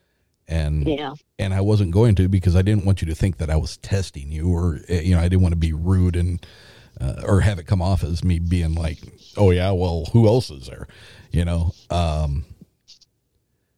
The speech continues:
Speaker 1: but
Speaker 2: Like, he
Speaker 1: I
Speaker 2: wanted you to, he wanted you to know he's there and that he's real.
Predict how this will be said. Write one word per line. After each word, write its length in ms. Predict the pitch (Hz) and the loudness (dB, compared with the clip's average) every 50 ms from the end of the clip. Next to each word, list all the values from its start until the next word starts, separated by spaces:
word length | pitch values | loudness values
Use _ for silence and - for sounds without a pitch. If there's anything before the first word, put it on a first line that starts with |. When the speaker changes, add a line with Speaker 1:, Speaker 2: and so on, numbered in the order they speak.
| _ _ _ _ _ _ _ _ _ _ _ _ _ _ _ _ _ | _ _ _ _ _ _ _ _ _ _ _ _ _ _ _ _ _
Speaker 1:
but 240 | - 104 95 92 - _ _ _ _ _ _ _ _ _ _ - | -2 -2 -2 -4 -6 _ _ _ _ _ _ _ _ _ _ -4
Speaker 2:
Like, 120 | 175 165 - | -4 -2 -2
he 100 | - 220 | -2 -2
Speaker 1:
I 20 | 202 | 0
Speaker 2:
wanted 360 | 202 180 156 175 190 185 170 - | 0 0 0 0 -2 -2 -2 0
you 100 | 190 180 | 0 0
to, 140 | 170 160 156 - _ - | 0 -2 -4 -8 _ -4
he 180 | - 185 247 277 | 0 2 2 2
wanted 340 | 247 233 233 233 214 196 - | 2 2 2 0 -2 -2 -2
you 80 | 202 196 | -2 -2
to 80 | 196 | 0
know 180 | 190 185 175 165 | 0 0 0 -2
he's 280 | 175 - - - - - | -2 -4 -6 -6 -6 -6
there 380 | - 165 175 151 120 - - - - | -4 -4 -2 -2 -4 -6 -8 -6 -2
and 140 | 170 160 160 | 0 0 0
that 100 | 156 151 | 0 0
he's 180 | 151 156 - - | -2 -4 -4 -6
real. 280 | - - - - - | -8 -8 -8 -8 -10